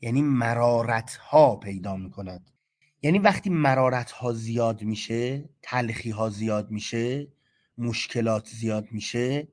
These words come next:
شما تازه بیشتر این صبر جلوه می‌کنه و در نتیجه عزت فرد رو می‌بینید. نمونه بارزش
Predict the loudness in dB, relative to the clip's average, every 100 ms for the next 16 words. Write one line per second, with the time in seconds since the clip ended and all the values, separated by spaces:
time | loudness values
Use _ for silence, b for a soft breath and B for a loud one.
0 | _ -6 -2 -4 -6 -10 -6 -4 -2 -2
1 | -2 -4 -10 _ -6 -4 -6 0 2 2
2 | -2 -10 -4 -2 0 -2 -4 2 4 6
3 | 4 4 2 0 -4 _ -8 0 2 4
4 | 2 2 2 4 2 2 4 2 0 -4
5 | -12 -6 0 2 2 -2 -4 -6 -4 -2
6 | -4 -2 0 0 0 -4 -2 -2 -2 -2
7 | -4 -6 -12 -16 _ -4 -2 2 2 2
8 | 0 0 -2 -6 -8